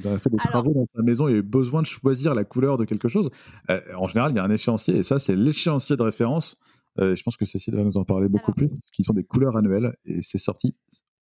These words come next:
Speaker 1: récemment ?
Speaker 2: Alors, euh, pour expliquer ce que l'article parle des couleurs Pantone, alors Pantone, c'est une entreprise qui da-, qui est, je sais pas, qui est très, très vieille. Et eux, ils, en fait, c'est, ils éditent la,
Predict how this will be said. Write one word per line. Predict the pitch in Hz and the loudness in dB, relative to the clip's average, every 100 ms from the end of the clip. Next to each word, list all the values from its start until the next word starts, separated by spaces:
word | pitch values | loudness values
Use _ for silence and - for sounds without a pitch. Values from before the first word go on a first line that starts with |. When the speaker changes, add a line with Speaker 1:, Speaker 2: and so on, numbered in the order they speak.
| _ _ _ _ _ - | _ _ _ _ _ -2
Speaker 1:
récemment ? | 117 98 85 - _ | 0 0 -6 -10 _
Speaker 2:
Alors, | 226 220 - - | 0 0 -4 -2
euh, | 214 208 202 | 0 0 -2
pour | 240 254 | -2 -2
expliquer | - - 247 294 302 302 | -2 -8 -6 -2 0 0
ce | - | -2
que | 214 | -4
l'article | 196 - - | -4 -6 -2
parle | 269 240 | -2 0
des | 202 | -4
couleurs | - 247 254 | -2 -2 0
Pantone, | - 233 294 | 0 -2 0
alors | 285 - | 0 0
Pantone, | 233 247 302 | -2 -2 -4
c'est | - - 226 208 202 | -4 -2 -2 -2 -2
une | 202 | -2
entreprise | 208 - - - - _ _ _ _ _ - - | -2 -2 -2 -2 -6 _ _ _ _ _ -16 -12
qui | 185 | -8
da-, | 165 170 | -4 -2
qui | - 165 | -2 -4
est, | 156 156 151 | -4 -6 -8
je | 170 | -12
sais | - | -6
pas, | 180 | -6
qui | 214 _ _ - - | -6 _ _ -14 -8
est | |
très, | - | -8
très | - 156 | -4 0
vieille. | 190 311 _ _ _ | 0 -4 _ _ _
Et | 196 208 | 2 4
eux, | 247 | 4
ils, | 277 220 214 | 2 0 0
en | |
fait, | 202 254 | 0 -2
c'est, | - - 214 208 208 208 202 202 202 202 202 | -2 -6 -4 -2 -2 -2 -2 -4 -4 -6 -8
ils | 208 196 | -8 -4
éditent | 220 220 277 | -2 -2 -2
la, | 220 | 0